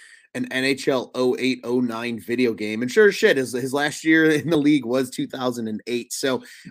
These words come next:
um, I mean, hell, twenty-one-year N H L defenseman, played a long time, you know, always a defensive stalwart on the blue line. Um,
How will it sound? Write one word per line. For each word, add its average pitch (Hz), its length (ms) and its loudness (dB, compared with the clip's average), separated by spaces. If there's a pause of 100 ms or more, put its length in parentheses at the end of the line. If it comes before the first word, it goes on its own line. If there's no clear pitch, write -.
um, 123 560 2
I 151 80 -4
mean, 170 200 -2
hell, 160 300 -2
twenty-one-year 151 760 -2
N 120 140 -4
H 127 200 -4
L 123 140 -2
defenseman, 117 760 -8 (380)
played 156 220 0
a 120 40 -2
long 120 560 -2
time, 117 480 -6 (140)
you 123 140 -2
know, 110 60 -6
always 147 320 2
a 127 60 -6
defensive 127 720 -4 (180)
stalwart 123 720 -2
on 120 180 -6
the 110 80 -6
blue 117 220 0
line. 117 340 -4 (380)
Um, 98 440 -12